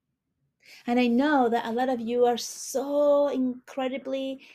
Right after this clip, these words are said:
in your head that "I can't, I can't, I can't, I can't." And we all have those issues. We all have this. And I mean, I pointed the finger at my husband for years, like, "Oh, it's his fault that I can't."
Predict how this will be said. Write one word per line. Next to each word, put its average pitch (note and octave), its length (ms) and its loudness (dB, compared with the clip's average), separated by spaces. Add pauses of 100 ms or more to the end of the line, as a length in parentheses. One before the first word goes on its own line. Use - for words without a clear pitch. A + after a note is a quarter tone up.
(160)
in C4 260 2
your B3 180 2
head G#3+ 580 -2 (260)
that G#3+ 220 -4
"I G#3+ 80 -2
can't, A#3+ 400 -4
I A#3 40 -4
can't, A3+ 340 -4
I A3+ 80 -6
can't, G#3+ 300 -6
I - 80 -6
can't." G#3+ 520 -6 (1700)
And A#3 160 2
we A#3+ 120 0
all D4+ 200 6
have B3+ 540 2 (120)
those - 420 -4 (140)
issues. - 460 -8
We G#3 180 -2
all D4 240 0
have D4 420 -6
this. - 180 -6
And G#3 180 -4 (360)
I - 80 0
mean, B3 220 2
I C#4 120 -2
pointed D4 360 0
the A3 80 -2
finger A3+ 320 -2
at G#3 120 0
my F#3 120 -4
husband G3+ 380 -4
for F3 260 -4 (540)
years, G3 600 -6 (380)
like, F3+ 260 -6
"Oh, C#4+ 280 2
it's A3 140 -6
his G#3+ 240 -6
fault E4 300 -4
that - 120 -4
I C#3+ 100 -4
can't." - 360 -10